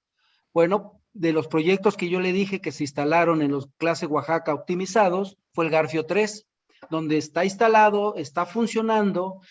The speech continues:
y nos ha dado muy buen resultado. Es dentro de esos proyectos que desprendieron de, de ese fondo que usted nombra. Eh, con respecto a la difusión,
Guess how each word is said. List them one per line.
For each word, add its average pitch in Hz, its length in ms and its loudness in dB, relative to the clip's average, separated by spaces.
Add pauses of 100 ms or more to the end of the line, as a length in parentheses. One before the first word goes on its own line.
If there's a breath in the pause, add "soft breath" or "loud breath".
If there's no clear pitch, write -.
(200 loud breath)
y 156 80 2
nos 151 200 2
ha 170 60 4
dado 170 380 2
muy 170 480 -2
buen 160 220 -2
resultado. 143 720 -4
Es 165 260 -8
dentro 156 380 2
de 170 80 0
esos 196 200 -4
proyectos 175 540 -4
que 156 140 -4
desprendieron 151 720 0
de, 139 260 -6
de 160 80 -4
ese 175 160 -4
fondo 175 340 -2
que - 60 -10
usted 160 240 -6
nombra. 156 400 -8 (1300)
Eh, 175 340 4
con 190 140 2
respecto 233 400 4
a 247 40 6
la 160 800 2 (800)
difusión, 190 640 -2